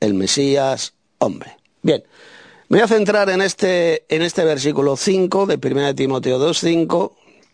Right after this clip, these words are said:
porque la enseñanza de este pasaje de Pablo es absolutamente vamos, impresionante. Es extremadamente importante para nuestra salvación eterna.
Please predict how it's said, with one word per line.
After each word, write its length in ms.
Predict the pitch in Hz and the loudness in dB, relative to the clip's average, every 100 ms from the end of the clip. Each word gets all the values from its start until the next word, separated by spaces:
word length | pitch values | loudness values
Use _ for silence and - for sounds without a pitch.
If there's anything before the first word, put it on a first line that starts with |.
| _ _ _ _ _ _ _ _ - - _ _ | _ _ _ _ _ _ _ _ -18 -18 _ _
porque 320 | - 143 135 139 | -2 0 2 2
la 120 | 139 | 0
enseñanza 680 | 131 127 139 175 165 185 175 | -2 -2 0 0 0 0 0
de 100 | 160 | -2
este 220 | - 147 | -2 -4
pasaje 420 | 139 123 127 117 | -4 -2 -2 0
de 140 | 113 | -2
Pablo 320 | 156 139 131 127 | -2 -2 0 0
es 240 | 143 - - - - - | -2 -6 -18 -20 -18 -10
absolutamente 1200 | - - - 123 147 135 135 135 135 156 143 - _ _ _ _ _ _ _ _ _ _ _ _ _ _ - | -8 -4 0 0 2 -2 -2 -2 -2 -2 -2 -4 _ _ _ _ _ _ _ _ _ _ _ _ _ _ -2
vamos, 360 | 123 101 - - | -2 -4 -6 0
impresionante. 1040 | 123 123 110 113 107 95 113 92 139 - - - - - - | 2 2 2 -2 -2 -2 -2 -4 -6 -12 -20 -20 -20 -20 -2
Es 220 | 160 156 160 | 0 2 2
extremadamente 1300 | 131 - 135 135 156 175 170 160 151 165 170 156 151 | 0 -2 -2 2 2 2 2 0 0 0 0 0 -2
importante 720 | 143 139 127 151 165 175 175 | 0 -2 -4 -2 -2 0 -2
para 200 | 151 123 | -2 -2
nuestra 360 | 117 - 98 | -4 -4 -4
salvación 500 | - 101 95 - - | -2 -2 -4 -4 -8
eterna. 320 | 78 - - | -8 -16 -20